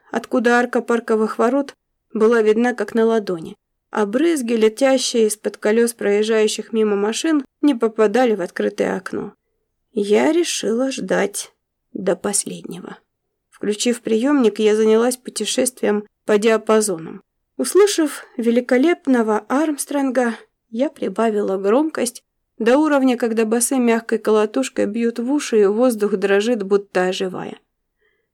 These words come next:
Ей-богу, как только в машине зазвучал блюз —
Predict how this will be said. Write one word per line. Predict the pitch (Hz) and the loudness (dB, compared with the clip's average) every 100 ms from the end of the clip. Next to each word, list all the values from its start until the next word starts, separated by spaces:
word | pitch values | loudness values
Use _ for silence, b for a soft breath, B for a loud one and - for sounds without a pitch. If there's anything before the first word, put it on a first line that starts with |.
| _ _ _ _ - | _ _ _ _ -6
Ей-богу, | - 339 - 285 247 202 180 - _ _ _ | -2 -2 -2 2 2 2 -2 -6 _ _ _
как | 302 208 | -4 -4
только | - 277 247 233 190 | 0 2 2 0 -6
в | 202 | -2
машине | 247 262 294 262 214 | -2 -2 0 2 2
зазвучал | 208 226 254 269 - 277 220 | 2 2 0 -2 0 0 0
блюз — | 208 269 349 359 - | -2 0 0 0 -4